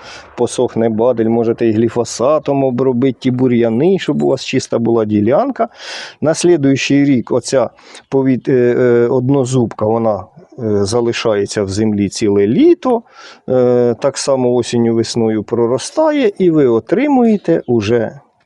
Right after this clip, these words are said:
знову отакий часник, тільки не викопуючи його. Ну, ось таке розказав вам, розповів вам, значить, про метод розмноження, <laughs> про методи розмноження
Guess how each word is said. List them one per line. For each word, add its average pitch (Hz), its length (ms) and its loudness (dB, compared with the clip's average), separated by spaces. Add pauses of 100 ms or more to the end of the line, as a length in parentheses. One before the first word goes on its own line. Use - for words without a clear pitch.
(100)
знову 107 540 -2
отакий - 360 -4
часник, 226 520 -2
тільки 160 420 -4 (200)
не 117 180 -2
викопуючи 107 1000 -4 (160)
його. 98 360 -6 (880)
Ну, 359 140 2
ось - 140 -2
таке 208 300 0
розказав 135 640 -2
вам, 107 260 -2 (420)
розповів 110 880 -2
вам, 101 260 -2
значить, 101 600 -6 (960)
про 104 500 -2
метод 135 440 -2 (380)
розмноження, 117 800 0
<laughs> - 80 -4
про 139 100 0
методи 120 480 0
розмноження 117 760 -2